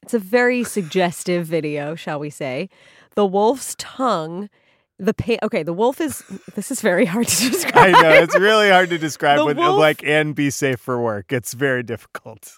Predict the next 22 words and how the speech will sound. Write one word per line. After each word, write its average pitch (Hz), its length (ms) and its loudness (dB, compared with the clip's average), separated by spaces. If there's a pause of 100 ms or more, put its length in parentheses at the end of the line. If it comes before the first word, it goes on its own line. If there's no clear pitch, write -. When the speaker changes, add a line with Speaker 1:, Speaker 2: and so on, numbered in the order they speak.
Speaker 1:
I'm 311 220 -2
just 311 160 -8
gonna 240 160 0
go 170 160 0
for 117 200 -8
it. 92 100 -10 (320)
The 240 100 4
Speaker 2:
Okay. 233 100 -2
Speaker 1:
wolf 262 440 2
is, 233 260 -2
every 233 220 0
time 302 200 0
you're 269 120 0
hearing 220 320 0
the 196 100 2
wolf, 180 320 0
like, 175 240 -4
panting, 175 840 -6 (640)
it's 110 240 -2
Speaker 2:
Mm-hmm. 196 120 -2
Speaker 1:
lifting 254 640 0
its - 380 -4